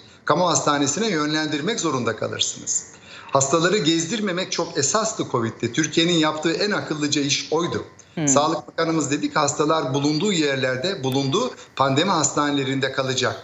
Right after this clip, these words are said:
Speaker 1: Böylece ambulanslarımızı temiz tutacağız. Hastayı taşıyan, servis eden, e, şeyleri,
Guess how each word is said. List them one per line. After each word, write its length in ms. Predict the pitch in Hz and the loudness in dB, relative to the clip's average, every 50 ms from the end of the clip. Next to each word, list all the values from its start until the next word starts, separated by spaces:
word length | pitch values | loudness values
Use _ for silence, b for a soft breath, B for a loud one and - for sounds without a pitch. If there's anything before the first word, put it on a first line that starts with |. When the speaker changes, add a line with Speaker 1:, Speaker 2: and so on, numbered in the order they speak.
| B B B B B | B B B B B
Speaker 1:
Böylece 340 | 135 135 143 156 143 156 147 | 0 2 2 2 2 2 2
ambulanslarımızı 880 | 139 135 143 143 143 147 147 143 139 - 160 151 147 147 143 143 143 135 | 2 2 2 2 2 2 2 0 0 -2 -2 -2 -2 -2 -2 -4 -4 -2
temiz 320 | - 135 139 139 - - | -2 0 0 0 -2 -4
tutacağız. 560 | - 123 - 131 113 123 117 101 95 - - B B B B B B | -8 -8 -4 -2 2 2 2 2 0 -2 -4 B B B B B B
Hastayı 400 | 131 127 - 151 151 156 151 151 | 0 2 2 2 2 2 2 2
taşıyan, 460 | 151 143 - - 151 143 135 139 139 | 2 2 2 2 2 0 0 0 -2
servis 540 | 135 - - - 143 139 135 147 139 - 143 | -2 -4 -2 -2 -2 0 0 0 -2 -2 -2
eden, 380 | 135 131 135 131 135 135 - - - | -2 -2 -2 -2 -4 -6 -8 -6 -4
e, 560 | 131 123 123 120 123 120 123 127 131 127 - | -2 0 0 0 0 0 0 -2 -2 -2 -2
şeyleri, 480 | - - 139 135 131 135 147 202 214 | 0 2 2 2 2 2 2 0 -2